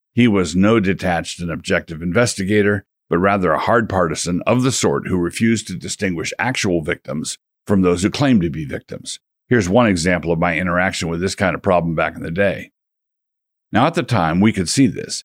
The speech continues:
At the time, others could see it, but didn't want us to talk about it too plainly. And still others couldn't see it at all. Now, here's my point, and it has to do with the nature of judicial blindness.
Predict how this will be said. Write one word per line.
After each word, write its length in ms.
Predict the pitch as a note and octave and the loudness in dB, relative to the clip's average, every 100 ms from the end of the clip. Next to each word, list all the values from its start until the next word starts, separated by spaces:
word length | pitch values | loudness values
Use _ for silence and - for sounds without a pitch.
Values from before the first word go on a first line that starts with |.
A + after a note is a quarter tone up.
| _ | _
At 140 | - F#2 | -6 -4
the 80 | F2+ | -2
time, 320 | C#3 C#3 F#2 | 0 2 2
others 320 | B2+ C#3+ - | 2 2 -2
could 160 | F2+ - | -4 -4
see 180 | E2 | -4
it, 160 | E2 - | -4 -4
but 140 | G2 | -4
didn't 240 | F2+ G2+ G2 | 0 2 4
want 160 | F#2 | 4
us 140 | F2+ F#2 | 2 -2
to 100 | D#2 | -4
talk 240 | B2 A#2+ | 0 0
about 200 | E2 D2+ | 0 -4
it 100 | C#2 | -4
too 140 | - G2 | -4 -4
plainly. 520 | - A#2 E2 - D#2 _ _ _ - | 0 0 0 -4 -14 _ _ _ -2
And 120 | G2+ | -2
still 260 | - A2+ | 2 2
others 360 | A2 C#3 F#2 F2+ | 4 4 2 0
couldn't 240 | - G#2 | 0 0
see 220 | F#2 - F#2+ | 0 0 2
it 80 | |
at 120 | F#2 G2 | 2 2
all. 440 | A#2 F2+ - - _ _ _ - | 2 0 -4 -10 _ _ _ -2
Now, 140 | A2 | 2
here's 260 | A#2 D#3 G2+ | 4 4 4
my 160 | A#2 | 2
point, 460 | G#2 F2 D#2 - - | 0 -4 -6 -6 -2
and 140 | G#2 | 0
it 80 | F#2+ | 2
has 240 | G#2 C3 - | 2 0 0
to 100 | A2+ | 0
do 140 | G2+ | 2
with 140 | F#2 - | 0 0
the 80 | |
nature 380 | F#2+ G#2 A2+ - | 0 2 0 0
of 160 | - F2+ | -2 -2
judicial 500 | - F#2 G2+ G2 F#2 | -2 -2 0 0 0
blindness. 680 | D#2+ F2 E2+ E2 - - | 2 0 0 -4 -8 -10